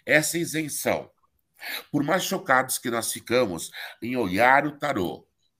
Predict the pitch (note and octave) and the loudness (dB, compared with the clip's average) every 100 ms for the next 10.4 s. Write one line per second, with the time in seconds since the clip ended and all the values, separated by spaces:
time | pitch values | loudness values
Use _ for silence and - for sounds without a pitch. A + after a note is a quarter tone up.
0 | _ _ _ _ _ _ - - - - | _ _ _ _ _ _ -10 -8 -6 -6
1 | B2+ D3+ D#3 F3+ E3 C#3 G#2 B2 - D#3 | 0 0 2 -2 -2 -4 -2 -2 0 2
2 | B2 F2 E2 G2 G#2+ A2 A2 C#3+ D3 - | 4 4 0 -6 -4 -4 -4 -4 -4 -8
3 | - F2+ G2+ A2+ F2+ - C2 A#1+ _ - | -14 -2 4 4 4 0 -16 -18 _ -18
4 | - - - - D3+ D3+ C#3+ B2+ D#3 - | -14 -10 -10 -2 -2 -2 -4 -2 -4 -4
5 | C3+ G#2 C3+ C#3+ C#3+ A#2+ F#2 D2+ G2+ A2 | -4 0 0 0 -4 -2 -4 0 4 4
6 | D2 C#2 - - - - D#3+ D#3 D3+ - | 4 -4 -16 -14 -14 -6 -4 2 2 0
7 | - - C3+ C#3 D#3+ F#3+ - F3+ C#3+ C3+ | -6 -8 -6 -6 -6 -4 -2 0 4 2
8 | B2 A2 F#2+ A#2+ C3+ B2+ - C3 B2 - | 2 -4 -4 2 4 2 -2 -6 -4 -2
9 | G#2 E2+ - - - G3 F#3 - D3 D3+ | -2 -2 -4 -8 -2 -2 -2 -2 4 4
10 | G2 - C2+ | 4 -4 -12